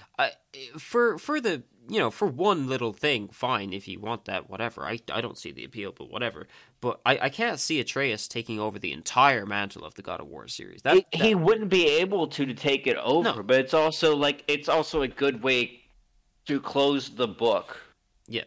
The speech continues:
Speaker 2: on the cl-, the God of War series because it was played so well into God of War four. It
Speaker 1: Mm-hmm.
Speaker 2: was done so well,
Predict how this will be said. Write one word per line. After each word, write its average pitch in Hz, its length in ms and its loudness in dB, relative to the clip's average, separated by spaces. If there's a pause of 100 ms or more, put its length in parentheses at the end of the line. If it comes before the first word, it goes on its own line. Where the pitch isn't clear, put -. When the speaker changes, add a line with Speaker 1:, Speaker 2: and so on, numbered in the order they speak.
(120)
Speaker 2:
on 120 100 -2
the 117 140 0 (100)
cl-, 104 240 -2
the 113 220 0
God 113 240 2
of 113 80 -6
War 160 120 2
series 127 280 -4
because 135 280 -2
it - 140 -8
was 139 260 -4
played 147 540 0
so 147 760 0
well 127 580 2 (100)
into 151 560 0
God 113 260 2
of 110 140 -4
War 98 240 -4
four. 156 600 -6 (340)
It 113 60 -8
Speaker 1:
Mm-hmm. 139 100 0
Speaker 2:
was 131 180 0
done 143 400 0
so 143 460 2
well, 127 640 2